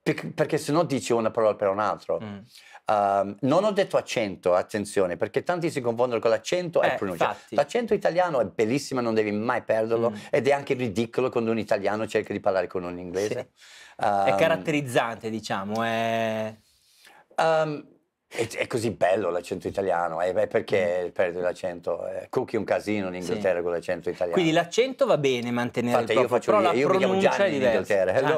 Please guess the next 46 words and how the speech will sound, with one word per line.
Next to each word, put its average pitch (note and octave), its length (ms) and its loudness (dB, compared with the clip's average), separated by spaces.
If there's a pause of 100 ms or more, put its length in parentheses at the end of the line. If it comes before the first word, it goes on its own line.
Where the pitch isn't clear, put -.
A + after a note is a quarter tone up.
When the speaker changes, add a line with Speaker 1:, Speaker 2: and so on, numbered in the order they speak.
Speaker 1:
Hello. F2+ 220 -4
Speaker 2:
<laughs> E3 100 -6 (400)
Hi, D#3 60 4
Speaker 1:
Hello, G3 140 4
Speaker 2:
Gianni. C3 220 4
Speaker 1:
non C3+ 120 -4
so F#3+ 160 4
che F3 160 4
accento D#3+ 360 2
è F#3 40 4
questo. D#3+ 360 4 (440)
No, D#3 240 4
però F#3 240 6
è F#3 60 6
Speaker 2:
Però F3 120 6
la E3+ 120 4
pronuncia F#3 400 0
è - 20 2
diversa, B2+ 440 2
non C#3+ 100 4
Speaker 1:
Ah, - 20 4
Speaker 2:
è D3 60 2
Speaker 1:
sì? C#3 60 -2
Speaker 2:
l'accento. A#2+ 580 0 (100)
Speaker 1:
No, G#2+ 160 2
allora A#2+ 220 0
suoni, G#2 680 0
suoni. F2+ 500 -2
Ehm, G2+ 880 2 (1600)
in B2+ 380 -2
Italia C3 840 2
pronunciano A2+ 720 0
i G#2 80 2
colori, A#2+ 580 0
che A2+ 120 0
è - 20 4
una A2+ 80 0
cosa G#2+ 300 -2
da G2 100 2
bambini, A2 540 -2
una F#2+ 100 -2
cosa F#2+ 240 -2
basic, F#2 380 -2
basic, F#2 360 -4
sbagliati. F#2+ 720 -2
Dicono C3+ 140 2